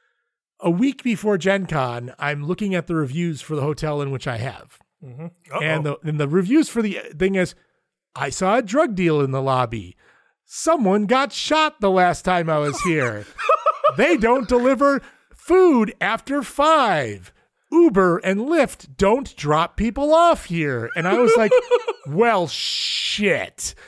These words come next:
Speaker 1: this is gonna be bad." So I was like, "I don't wanna,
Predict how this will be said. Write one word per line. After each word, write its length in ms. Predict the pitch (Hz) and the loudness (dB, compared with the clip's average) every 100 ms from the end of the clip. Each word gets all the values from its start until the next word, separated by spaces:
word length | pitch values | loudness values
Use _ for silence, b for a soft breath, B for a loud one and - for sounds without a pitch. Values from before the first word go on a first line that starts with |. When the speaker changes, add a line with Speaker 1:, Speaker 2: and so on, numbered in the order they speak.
| B | B
Speaker 1:
this 280 | 156 285 - | -2 -2 0
is 180 | 220 147 | -4 -2
gonna 280 | 196 175 156 | 0 0 -2
be 380 | 139 143 113 - _ | -2 -4 -6 -12 _
bad." 580 | 123 123 107 92 - - B B B | -4 -4 -4 -10 -16 -20 B B B
So 140 | - 170 | -6 -4
I 40 | |
was 100 | 185 | -2
like, 120 | 202 | -2
"I 120 | 208 302 | -2 0
don't 140 | 285 | 0
wanna, 180 | 247 | 0